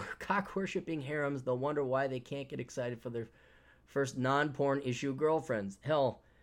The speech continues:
many will probably just give up on women altogether. What, they give them Tigger blankets and don't let 'em sleep with you? Yeah, I, I think this. "Is there any hope?" I've said, uh,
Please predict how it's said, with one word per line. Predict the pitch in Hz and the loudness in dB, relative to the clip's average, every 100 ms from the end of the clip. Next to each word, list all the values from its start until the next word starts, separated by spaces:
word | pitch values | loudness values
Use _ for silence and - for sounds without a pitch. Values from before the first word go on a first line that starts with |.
| _ | _
many | 139 147 | -2 0
will | 156 135 | 2 2
probably | 156 143 147 | 2 2 2
just | 131 131 - | 0 -4 2
give | 135 123 123 | 2 2 0
up | 131 131 | 0 2
on | 127 | 0
women | 123 123 120 | 0 -2 -2
altogether. | 117 110 120 104 | -4 -4 -4 -4
What, | 147 202 | -2 2
they | 208 | 4
give | 202 349 | 2 2
them | 196 | 0
Tigger | - - 220 123 | 2 2 2 2
blankets | 120 104 110 - | 2 -2 -4 -10
and | 120 | -4
don't | 143 151 | -4 -2
let | 139 | -4
'em | 113 | -6
sleep | - 262 117 | -6 -8 -8
with | - | -8
you? | 107 | -8
Yeah, | 147 | -8
I, | 151 - - | -8 -10 -12
I | |
think | 120 175 151 | -14 -14 -18
this. | - 143 - _ _ _ - - _ _ _ _ _ _ _ | -18 -20 -20 _ _ _ -20 -20 _ _ _ _ _ _ _
"Is | 175 190 | -2 0
there | 190 175 | 2 2
any | 170 | 2
hope?" | 147 220 220 202 - - | 4 6 8 6 -2 -12
I've | 143 | -10
said, | 147 147 | -6 -2
uh, | 190 185 | 0 0